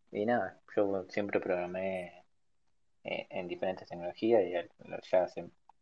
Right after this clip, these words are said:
más de trece años que trabajo profesionalmente de desarrollador y bueno, tuve la, la posibilidad de desarrollar también y tener proyectos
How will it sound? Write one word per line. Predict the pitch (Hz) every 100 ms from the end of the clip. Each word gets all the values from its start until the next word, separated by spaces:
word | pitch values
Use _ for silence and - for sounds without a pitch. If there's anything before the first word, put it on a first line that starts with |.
| _ _ _ _ - _ - -
más | 92 92
de |
trece | 90 104 - 98
años | 98 92 -
que | 90
trabajo | - - - 92
profesionalmente | 90 87 - 92 92 95 95 - - -
de | 95
desarrollador | 92 - 90 - 92 101
y | 110
bueno, | 95 92 -
tuve | 92 90
la, | - - _ _ _ _ _ _ _ _
la | - 95 90 90 -
posibilidad | - 98 92 87 90 95 104
de | 95
desarrollar | 90 - 92 90 98
también | 98 92 98 104 92 - _ -
y | 107
tener | - 180 196
proyectos | - 190 196 - -